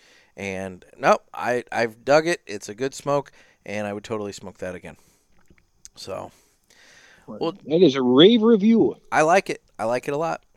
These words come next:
Speaker 1: Well, Jerry, I am gonna let you go and, uh, you know, and everything, but I'd look forward to, uh, to meeting you in person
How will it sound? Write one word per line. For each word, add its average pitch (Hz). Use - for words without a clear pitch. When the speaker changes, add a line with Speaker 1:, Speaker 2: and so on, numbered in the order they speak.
Speaker 1:
Well, 151
Jerry, 208
I 190
am 294
gonna 214
let 208
you 220
go 220
and, 151
uh, 143
you 160
know, 156
and 156
everything, 190
but 160
I'd 143
look 156
forward 202
to, 185
uh, 151
to -
meeting 165
you 160
in 156
person 160